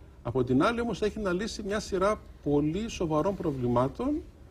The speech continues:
στα οποία έχει αποτύχει να δώσει λύση πριν τις εκλογές. Κατά κάποιον τρόπο, οι εκλογές του έδωσαν μια πολιτική πίστοση χρόνου, οι αποφάσεις όμως παραμένουν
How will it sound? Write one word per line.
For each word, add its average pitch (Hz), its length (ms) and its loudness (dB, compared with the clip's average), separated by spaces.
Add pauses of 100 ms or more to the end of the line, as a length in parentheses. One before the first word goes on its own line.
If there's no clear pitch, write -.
(340)
στα - 340 4
οποία 240 300 0
έχει 262 160 0
αποτύχει 247 440 2
να 202 120 4
δώσει 143 260 4
λύση 139 220 2
πριν 143 120 4
τις 139 140 0
εκλογές. 135 640 4
Κατά 117 140 -6
κάποιον 165 300 0
τρόπο, 170 540 2 (340)
οι 131 80 4
εκλογές 127 560 4
του 143 180 0
έδωσαν 147 600 2 (1300)
μια 127 140 2
πολιτική 127 440 2
πίστοση 139 440 2
χρόνου, 117 440 2
οι 175 60 2
αποφάσεις 151 600 0
όμως 170 260 -2
παραμένουν 143 760 2